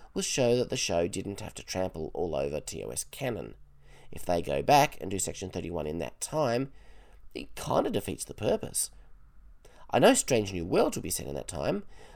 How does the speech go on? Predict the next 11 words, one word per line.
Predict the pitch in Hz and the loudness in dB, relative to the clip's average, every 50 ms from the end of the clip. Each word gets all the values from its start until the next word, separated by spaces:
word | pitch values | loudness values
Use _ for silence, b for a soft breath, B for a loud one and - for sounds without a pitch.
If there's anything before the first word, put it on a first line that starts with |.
| B B - | B B 6
but | - 185 180 175 - | 8 8 8 8 6
its | - 165 233 - - | 0 -2 -2 -2 -4
exploration | - - - - - 139 120 107 98 98 - 82 | -6 -6 -6 -4 0 4 6 6 6 4 2 -4
focus | - - 160 156 147 131 95 - - - | 0 4 6 6 6 4 2 -2 -2 0
will | 160 175 | 0 2
make | 190 196 214 208 | 4 4 4 2
it | 269 254 | 0 -2
a | 247 180 | 0 0
lot | 120 - - | 0 0 0
more | 92 92 - | -2 -2 -2
insular. | - 131 170 - - - 80 57 50 - | -2 -4 -4 -2 -2 -4 -4 -4 -6 -8